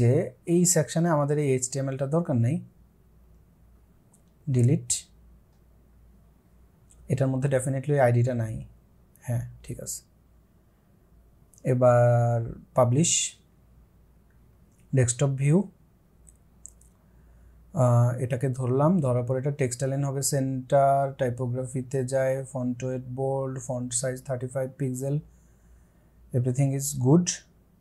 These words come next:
এখানে আমরা লিখব কি, ই এক্স পি এল ও আর ই, এক্সপ্লোর, সি ও ইউ আর এস ই এস কোর্সেস বা just কোর্সেস থাকুক।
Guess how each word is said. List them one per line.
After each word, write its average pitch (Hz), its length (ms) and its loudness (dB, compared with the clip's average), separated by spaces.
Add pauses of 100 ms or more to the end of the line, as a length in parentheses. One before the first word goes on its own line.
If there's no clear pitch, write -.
(560)
এখানে 127 220 0
আমরা 131 240 0
লিখব 131 160 -4 (100)
কি, 170 100 4 (3000)
ই 190 140 6 (240)
এক্স 170 160 4 (100)
পি 160 120 8 (140)
এল 143 140 4
ও 147 140 4
আর 123 100 2
ই, 123 160 0
এক্সপ্লোর, 156 440 2 (1000)
সি 143 140 4 (120)
ও - 20 4 (100)
ইউ 131 100 0 (100)
আর 165 80 6 (260)
এস - 180 -8
ই 180 100 -12
এস - 80 -2 (100)
কোর্সেস - 360 -6 (1040)
বা 170 100 12 (100)
just 147 280 8
কোর্সেস 139 380 -2
থাকুক। 123 280 -10